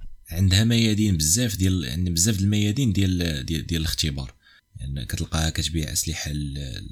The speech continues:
لمصر، السعودية، في، كتبيع أسلحة ل-، لدول في أوروبا، في آسيا. يعني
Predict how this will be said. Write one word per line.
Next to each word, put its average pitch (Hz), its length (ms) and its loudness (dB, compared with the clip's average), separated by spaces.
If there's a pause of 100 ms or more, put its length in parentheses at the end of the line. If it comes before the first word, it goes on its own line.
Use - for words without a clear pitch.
لمصر، 113 840 0
السعودية، 92 960 -2
في، 69 520 -8
كتبيع 76 460 -8
أسلحة - 380 -4
ل-، 76 460 -4 (500)
لدول 80 400 0
في - 160 -8
أوروبا، 101 680 -4 (120)
في - 200 -16
آسيا. 110 480 0
يعني 104 340 0